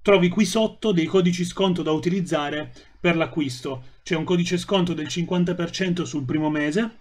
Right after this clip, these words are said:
quindi è uno sconto del cinquanta per cento sull'acquisto del primo mese, che potrai poi decidere di non rinnovare, oppure l'acqui-, è il, è lo sconto del dieci per cento sull'annuale.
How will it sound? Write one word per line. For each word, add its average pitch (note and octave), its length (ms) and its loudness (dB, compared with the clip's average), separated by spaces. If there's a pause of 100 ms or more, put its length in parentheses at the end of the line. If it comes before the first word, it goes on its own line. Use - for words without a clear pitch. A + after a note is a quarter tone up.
quindi C3+ 200 -4
è C3 40 -2
uno C3 120 -2
sconto C3+ 300 -8
del C3 80 -6
cinquanta C3 400 -8
per B2+ 120 -8
cento C3 300 -8
sull'acquisto C3 480 -8
del B2+ 100 -6
primo D3 220 -4
mese, E3+ 440 -4 (420)
che F3 140 -2
potrai F3+ 300 -2
poi D3 140 -4
decidere C#3 420 -2
di B2+ 140 0
non D3 180 -4
rinnovare, B2+ 580 -4 (200)
oppure F3 360 -2
l'acqui-, F3 320 -4
è D#3 100 -6
il, D#3 220 -4
è E3+ 180 0
lo F#3+ 80 2
sconto D#3 320 -4
del D3 120 -4
dieci F#3 280 -2
per A#3 160 -4
cento C#3+ 600 -10
sull'annuale. D3+ 840 0